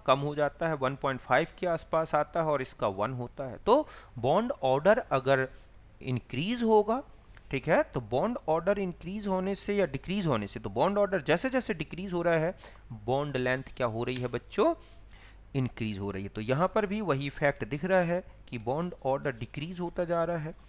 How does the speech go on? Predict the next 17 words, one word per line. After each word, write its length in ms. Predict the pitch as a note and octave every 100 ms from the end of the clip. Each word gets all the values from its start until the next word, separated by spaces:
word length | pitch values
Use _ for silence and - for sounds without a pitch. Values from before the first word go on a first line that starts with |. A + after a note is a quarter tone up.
| - - - -
तो 80 | A#2
बॉन्ड 320 | G#2 C#3 E3+
ऑर्डर 260 | D#3+ D#3 C3
जैसे 280 | D3 -
जैसे 260 | G#3+ G#3+ F3
डिक्रीज 440 | C#3+ - D#3+ F#3
हो 120 | E3+ D3+
रहा 140 | D#3+
है, 220 | C#3+ C3+ - - - - - G2
बॉन्ड 360 | B2 E3 G#3+ F#3
लेंथ 680 | A2+ G#2 A#2 E3 A3+ - -
क्या 120 | F3
होती 320 | C#3+ C3 -
जा 140 | B2+ A2
रही 120 | A#2
है 60 | A#2+
बच्चों, 420 | A#2 - A#3+